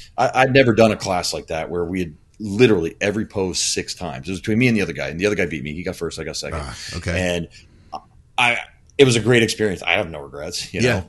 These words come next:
Speaker 1: because
Speaker 2: yeah.
Speaker 1: I posed my ass off. But I can tell you that my Terry's in particular, I
Speaker 2: Okay.
Speaker 1: couldn't, I didn't even wanna hold my hands up for a front double or a rear
Speaker 2: Really?
Speaker 1: double. Like, I could,
Speaker 2: Yeah.
Speaker 1: I could, I could hit it, and then I could feel them going like,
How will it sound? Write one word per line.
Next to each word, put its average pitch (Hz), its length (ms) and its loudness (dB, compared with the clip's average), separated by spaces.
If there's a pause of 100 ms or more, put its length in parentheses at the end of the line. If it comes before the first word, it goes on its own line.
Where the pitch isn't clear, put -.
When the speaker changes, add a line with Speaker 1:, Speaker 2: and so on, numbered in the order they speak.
(140)
Speaker 1:
because 110 220 2
Speaker 2:
yeah. 101 60 4
Speaker 1:
I - 20 0
posed 107 260 0
my 87 80 -6
ass 127 240 0
off. 76 380 -8 (360)
But 98 120 2
I 101 80 4
can 131 180 -4
tell 117 180 -2
you 87 320 0
that 87 280 -10
my 113 560 -6 (100)
Terry's 123 640 -2
in 104 120 -10
particular, 82 640 -12 (340)
I 71 60 -10
Speaker 2:
Okay. 98 220 0
Speaker 1:
couldn't, - 200 0
I 120 80 -2
didn't 135 140 -2
even 123 100 0
wanna 107 160 -2
hold 113 220 -6
my 104 100 -2
hands 107 320 -4
up 90 160 -4
for 90 140 -8
a 78 60 -8
front 87 200 -10
double 78 400 -10
or 98 140 -4
a - 20 0
rear 160 140 4
Speaker 2:
Really? 139 220 2
Speaker 1:
double. 76 120 -8
Like, 82 220 -12 (240)
I 101 80 -4
could, 110 100 -2
Speaker 2:
Yeah. 101 200 0 (100)
Speaker 1:
I 120 80 -2
could, 110 240 -10
I 107 80 -8
could 104 140 -10
hit 123 140 -4
it, 160 240 -4 (160)
and 113 140 -2
then 110 60 2
I 107 40 0
could 101 140 -12
feel 131 240 -4
them 117 160 -4
going 104 220 -6
like, 90 340 -10